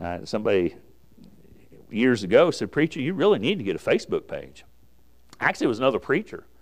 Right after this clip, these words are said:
And, uh, I said, "No, I don't think so." You know, I said, "I stand in front of people and talk all the time. I'm already taking a lot of chances of saying the wrong thing, <laughs> you know, almost every day.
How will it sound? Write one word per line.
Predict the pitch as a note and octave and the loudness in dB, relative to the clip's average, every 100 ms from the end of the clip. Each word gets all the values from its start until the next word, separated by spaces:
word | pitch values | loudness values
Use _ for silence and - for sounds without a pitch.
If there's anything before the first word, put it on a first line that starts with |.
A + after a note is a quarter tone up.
| - - - - - - - - - | -20 -20 -20 -20 -20 -20 -20 -20 -20
And, | - F2+ F2 E2+ | -12 -10 -10 -6
uh, | D#2 D2+ | -6 -6
I | F#2 | -10
said, | - A2+ | -8 -8
"No, | G#2+ A#2 D3 D#3+ E3+ E3+ F3 | -4 -2 2 2 2 2 0
I | E3+ | -2
don't | F3 F#3 | -4 -6
think | D#3+ F3+ | -6 -6
so." | - C#3+ G#2 - - - - - - - | -4 -4 -6 -12 -20 -20 -20 -20 -20 -14
You | A2 | -6
know, | A2+ | -4
I | |
said, | A#2+ B2+ | 0 0
"I | C3+ | 0
stand | - D3+ C#3+ | -2 -2 -2
in | B2 | -4
front | D3 C#3 | -4 -4
of | |
people | - D3 C#3 | -2 -4 -2
and | A#2+ | -4
talk | G2 D3 C#3+ | 0 0 2
all | D3 | 0
the | A#2+ | 0
time. | D#3 D3 | -2 0
I'm | C#3 F3+ | 2 2
already | C#3+ F3+ | 2 2
taking | D#3+ C3 A2+ | 2 0 0
a | |
lot | G#2+ G2+ | 0 0
of | |
chances | F2+ A2 G2+ G2 | -2 -6 -6 -8
of | F2 | -10
saying | F2+ G2 | -6 -6
the | F#2+ | -6
wrong | F#2+ F#2 F2+ | -2 -2 -4
thing, | F2 F2+ D#2 F2 - | -8 -8 -8 -14 -6
<laughs> | G#3+ - | -6 -4
you | C4+ | -6
know, | E3 | -4
almost | - C#3 D#3 D3+ D#3+ | -2 0 0 0 0
every | D3+ | 0
day. | D#3 F#3 A3 E3 F#2 | 0 2 4 2 0